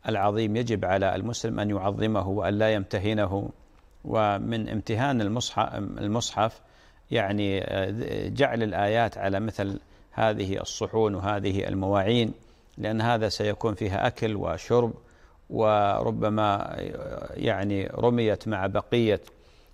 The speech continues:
الصحون أو ألقيت على الأرض، وهذا امتهان لكتاب الله، ما يصلح هذا يا أختي الفاضلة، ولذلك ينبه على مثل هذا، ولا يجوز ل-، لمن ي-، يعني يروج لمثل هذا أو يشتريه أو كذا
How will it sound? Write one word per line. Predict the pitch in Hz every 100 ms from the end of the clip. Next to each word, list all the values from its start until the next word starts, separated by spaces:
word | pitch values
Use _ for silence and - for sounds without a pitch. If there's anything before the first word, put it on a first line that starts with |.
| - -
الصحون | 104 - - 117 - 123 117
أو | 113 95 110
ألقيت | - 110 101 -
على | 101 101
الأرض، | 90 120 120
وهذا | - 95 120
امتهان | 117 135 160 180
لكتاب | 90 104 90 92 82
الله، | 76 -
ما | 82 -
يصلح | - - 85 -
هذا | 92 87
يا |
أختي | - -
الفاضلة، | - 98 80 69 - - - - - -
ولذلك | 87 104 123 113 101
ينبه | 98 110 165 151
على | 101 104
مثل | 95 92 87
هذا، | 90 73 92
ولا | 85 143
يجوز | 180 170 113 98
ل-، | 85 87 - - - - - -
لمن | 98 95 87 85 50 50 50 50 50 50 - 101 98
ي-، |
يعني | - 95 95 90 90 90 92 - - -
يروج | 104 110 147 131 101 -
لمثل | 107 101 95 95
هذا | 104 104 92
أو | 92 - 90
يشتريه | 85 - 107 123 92
أو | 90
كذا | - 117 107 117